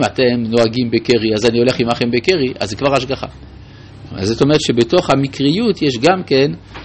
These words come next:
מעורבות של הקדוש ברוך הוא. אה, "וייסרתי אתכם אף אני שבע על חטאותיכם", ואז הדברים הרבה יותר קשים, "ואכלתם בשר בניכם.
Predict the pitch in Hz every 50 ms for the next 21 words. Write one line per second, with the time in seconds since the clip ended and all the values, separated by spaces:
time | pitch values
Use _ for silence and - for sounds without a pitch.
0 | - - - - - - 123 127 123 117 113 117 110 123 127 - - - - -
1 | - - - - - - - - - - - - - - - - - - - -
2 | - - 120 120 113 117 110 101 107 101 92 92 82 80 - - 139 165 220 -
3 | - - - - - - - - - - - - - - - - - - - 104
4 | 98 98 98 95 95 95 92 92 95 95 - - - - - - - - 90 90
5 | 113 113 113 101 - 160 160 160 - 170 143 113 - - 147 143 123 104 - -
6 | 120 135 156 160 - - - 175 175 156 139 139 135 123 - - 107 - 101 87
7 | - - - - 135 165 202 220 240 - - - - - - - - - - -
8 | - - - 92 127 151 160 156 120 110 107 104 107 139 156 143 101 92 110 117
9 | 113 113 120 - - - - - - 151 160 160 160 196 - - - - - 90
10 | 98 107 101 - 139 139 135 - 143 135 123 110 98 - - 120 117 113 104 104
11 | 92 92 92 - 113 107